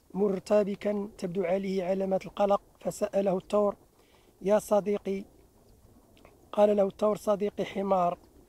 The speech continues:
اليوم تبدو أكثر حزنا وهما وغما، لعلهم أتعبوك، فاصبر يا أخي، فالصديق قبل الطريق، ورب أخ لم تلده أمك،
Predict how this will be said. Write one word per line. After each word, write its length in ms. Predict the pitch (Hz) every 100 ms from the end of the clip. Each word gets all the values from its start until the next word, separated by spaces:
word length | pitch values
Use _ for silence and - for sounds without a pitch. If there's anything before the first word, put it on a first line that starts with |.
| _ _ - -
اليوم 500 | 208 220 240 247 233
تبدو 360 | - 220 185 214
أكثر 380 | 233 - 220
حزنا 480 | 185 233 185 208 202
وهما 500 | 190 165 214 208 196
وغما، 560 | 190 170 214 202 202 196 - -
لعلهم 500 | 180 170 208 208 190
أتعبوك، 760 | 196 190 175 190 208 196 208 - - _ _ _ _ _
فاصبر 400 | - 240 214 208
يا 280 | 208 208 214
أخي، 280 | 190 208 196
فالصديق 580 | 202 - 202 196 208 180
قبل 300 | - 180 190
الطريق، 500 | 180 185 190 196 - - _ - - - - -
ورب 340 | 196 208 170
أخ 300 | 202 208 -
لم 240 | 196 196 196
تلده 440 | - 196 156 185
أمك، 480 | 202 202 196 - 190